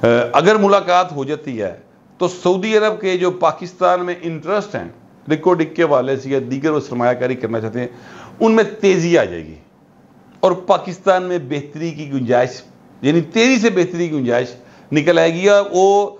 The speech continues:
और चीज़ें जो है बेहतरी की तरफ चली जाएंगी। अगर वो मुलाकात नहीं होती, तो भी मुझे ये बताया गया कि मियाँ साहब को इस बात की गारंटीज की गई हैं कि मियाँ साहब बेफिक्र होकर पाकिस्तान जाएं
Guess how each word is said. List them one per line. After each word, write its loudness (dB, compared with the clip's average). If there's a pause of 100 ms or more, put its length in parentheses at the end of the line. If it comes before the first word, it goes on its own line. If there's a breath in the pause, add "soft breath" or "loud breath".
(180 loud breath)
और -2
चीज़ें -4
जो 0
है 0
बेहतरी -6
की -6
तरफ -6
चली -6
जाएंगी। -6 (680 loud breath)
अगर 2
वो -2
मुलाकात 0
नहीं 0
होती, -2 (960)
तो 4
भी -2 (800)
मुझे 4
ये 2
बताया -2
गया -14 (380)
कि 0
मियाँ 0
साहब -2
को -4
इस -10
बात 0
की -10
गारंटीज -2
की -8
गई 0
हैं -6 (520 loud breath)
कि 4
मियाँ 2
साहब 0
बेफिक्र 0
होकर 0
पाकिस्तान -4
जाएं -4